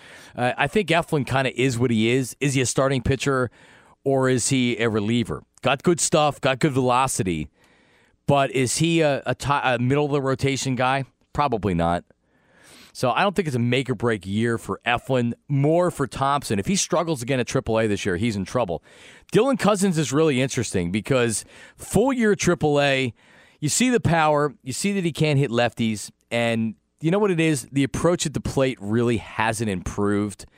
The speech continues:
with Cousins. So kinda like with Ryan Howard at the end of his career, he would hit mistakes. He's a power hitter.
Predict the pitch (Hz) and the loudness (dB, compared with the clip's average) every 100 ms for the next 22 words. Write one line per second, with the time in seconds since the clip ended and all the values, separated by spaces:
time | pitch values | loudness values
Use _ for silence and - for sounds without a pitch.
0 | _ _ _ - 117 113 120 113 104 117 | _ _ _ -8 -6 -2 -2 0 0 -2
1 | 113 - _ _ _ _ _ _ - - | -4 -10 _ _ _ _ _ _ -8 0
2 | 170 143 135 131 - _ _ _ - 190 | 2 4 2 -2 -8 _ _ _ -2 0
3 | 220 196 151 117 135 139 139 120 131 139 | 2 2 0 2 2 2 2 2 2 2
4 | 120 120 117 120 113 - 107 113 113 110 | 0 0 2 0 -2 -4 -2 0 0 -4
5 | - 226 208 185 139 123 - 147 95 - | -4 0 2 0 -2 -4 -2 -2 -2 -2
6 | 143 139 - - 143 151 117 92 71 | -2 -2 -2 0 0 0 -2 -6 -10